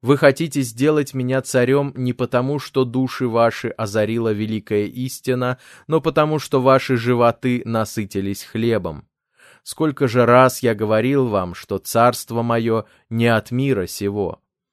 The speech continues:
Сие царство небесное, которое мы возвещаем, суть духовное братство,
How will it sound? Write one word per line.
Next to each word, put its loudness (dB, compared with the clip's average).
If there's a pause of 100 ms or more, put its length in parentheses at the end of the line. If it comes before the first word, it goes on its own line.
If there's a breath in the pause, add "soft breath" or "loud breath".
(340)
Сие 2
царство 2
небесное, -2 (220 soft breath)
которое 4
мы 0
возвещаем, 0 (220 soft breath)
суть -2
духовное 0
братство, 0